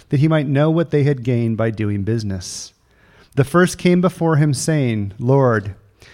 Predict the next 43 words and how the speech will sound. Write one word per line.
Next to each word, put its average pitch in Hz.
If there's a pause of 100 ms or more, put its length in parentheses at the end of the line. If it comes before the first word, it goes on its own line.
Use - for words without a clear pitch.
(160)
your 156
mina 156
has 131
made 123
ten 156
minas 151
more." 110 (520)
And 123
he 135
said 131
to 120
him, 113
"Well 123
done, 113
good 101
servant. - (680)
Because 175
you 202
have 185
been 180
faithful 185
in 156
very 151
little, 160
you 123
shall 135
have 131
authority 135
over 107
ten 120
cities." 120 (960)
And 139
the 156
second 208
came, 139
saying, 139
"Lord, 151
your 120
mina 143
has 135
made 135
five 143
minas." 98